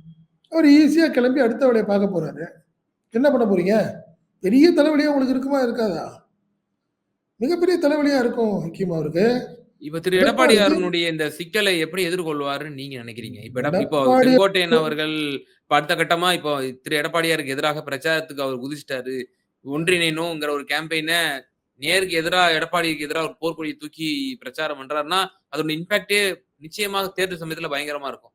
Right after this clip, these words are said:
Speaker 1: மிகப்பெரிய,
Speaker 2: இது
Speaker 1: நான்
Speaker 2: எப்படி
Speaker 1: அதுதான் சொல்றேன் நானு. இது பெரிய லெவல்ல ஒரு சாதுரியமா பேசாம கூப்பிட்டு,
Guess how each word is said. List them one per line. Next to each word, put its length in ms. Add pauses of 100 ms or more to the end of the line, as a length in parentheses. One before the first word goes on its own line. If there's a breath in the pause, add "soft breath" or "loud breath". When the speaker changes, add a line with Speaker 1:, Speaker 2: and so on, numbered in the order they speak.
Speaker 1:
மிகப்பெரிய, 540
Speaker 2:
இது 80
Speaker 1:
நான் 140
Speaker 2:
எப்படி 160
Speaker 1:
அதுதான் 120
சொல்றேன் 240
நானு. 260
இது 120
பெரிய 360
லெவல்ல 460
ஒரு 140
சாதுரியமா 800 (160)
பேசாம 460
கூப்பிட்டு, 640